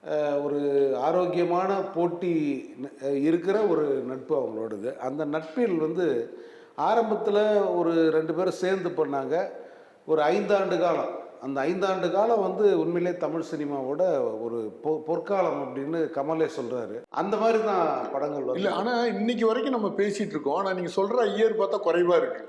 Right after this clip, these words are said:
Speaker 1: ஆமா, ஐந்து, ஆறு ஆண்டுகள், அவ்வளவுதான்.
Speaker 2: ம். ஆனா
Speaker 1: எழுபத்தைந்து
Speaker 2: அதிக படங்கள் நடிச்சிருக்காங்க.
Speaker 1: எழுபத்தைந்துல இருந்து எண்பது வரைக்கும் கரெக்டா ஆறு வருஷம். இந்த ஆறு வருஷம் ரெண்டு பேரும் சேர்ந்து கிட்டத்தட்ட இருபது படம் பண்ணியிருப்பாங்க.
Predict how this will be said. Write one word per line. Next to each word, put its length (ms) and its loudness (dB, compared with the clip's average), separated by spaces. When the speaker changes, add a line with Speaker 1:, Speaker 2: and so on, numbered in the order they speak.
Speaker 1:
ஆமா, 220 2
ஐந்து, 380 4
ஆறு 320 4
ஆண்டுகள், 500 2
அவ்வளவுதான். 340 -2
Speaker 2:
ம். 20 -4
ஆனா 100 2
Speaker 1:
எழுபத்தைந்து 400 4
Speaker 2:
அதிக 280 2
படங்கள் 380 0
நடிச்சிருக்காங்க. 520 -6
Speaker 1:
எழுபத்தைந்துல 720 4
இருந்து 480 0
எண்பது 440 2
வரைக்கும் 380 2
கரெக்டா 600 -2
ஆறு 340 2
வருஷம். 380 2
இந்த 160 0
ஆறு 320 4
வருஷம் 320 4
ரெண்டு 240 2
பேரும் 220 4
சேர்ந்து 560 0
கிட்டத்தட்ட 600 0
இருபது 400 2
படம் 320 0
பண்ணியிருப்பாங்க. 540 -6